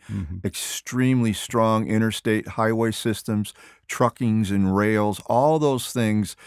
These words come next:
Speaker 2: that make, uh, Chicago, uh, very, very, uh, easy for traffickers to work in.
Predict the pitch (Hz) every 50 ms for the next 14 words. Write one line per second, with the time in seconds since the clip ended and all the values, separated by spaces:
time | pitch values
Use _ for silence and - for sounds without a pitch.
0 | - - - - _ - 113 113 - - 131 117 117 117 113 110 - - - _
1 | 104 104 98 98 95 92 92 90 - - - - 123 113 - - 127 120 117 117
2 | 110 104 98 95 90 87 - _ _ _ _ _ - - 98 98 101 92 101 117
3 | 127 135 131 123 120 104 90 95 110 113 117 113 107 101 98 98 95 95 95 92
4 | 87 85 87 85 80 - - - 123 123 123 107 98 98 90 - 104 90 - -
5 | 110 101 98 - - - 110 95 87 - - - 90 92 107 110 123 123 120 -
6 | - 65 60 57